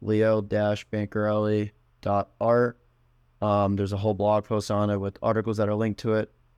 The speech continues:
I did not talk about the autism rate in these articles. I just, uh, mentioned birth defects, but if you'd like to look that up, you could look that up as well. Be my guest. Um, chart's pretty interesting.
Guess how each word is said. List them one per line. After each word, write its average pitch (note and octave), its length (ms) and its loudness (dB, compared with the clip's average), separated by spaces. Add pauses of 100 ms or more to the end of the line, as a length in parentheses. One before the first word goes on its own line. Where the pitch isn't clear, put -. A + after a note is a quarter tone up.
I A2 60 -6
did G#2+ 160 0
not A#2+ 240 0
talk A#2 220 0
about A2 220 0
the A2+ 60 -6
autism G#2+ 480 -2
rate G#2+ 280 0 (100)
in G#2 340 0 (120)
these A2 180 -2
articles. G#2+ 540 0
I G#2 120 -2
just, G#2 300 -4 (480)
uh, G2+ 280 2 (280)
mentioned G#2+ 420 0
birth G#2+ 260 0
defects, A2 480 -2
but - 180 -4
if - 140 -6
you'd G#2+ 140 -2
like G#2 220 0
to A2 100 -2
look G#2 220 -2
that G#2 160 0
up, G#2+ 180 -2
you G#2+ 140 -8
could G2 200 -6 (120)
look G#2+ 160 -2
that G#2 120 0
up G#2 160 -2
as G#2 140 -4
well. G#2+ 220 0
Be G#2+ 160 -4
my G2+ 180 2
guest. G#2 420 -4 (680)
Um, G2 400 0
chart's G#2 280 -4
pretty G#2 200 -2
interesting. A2+ 480 -4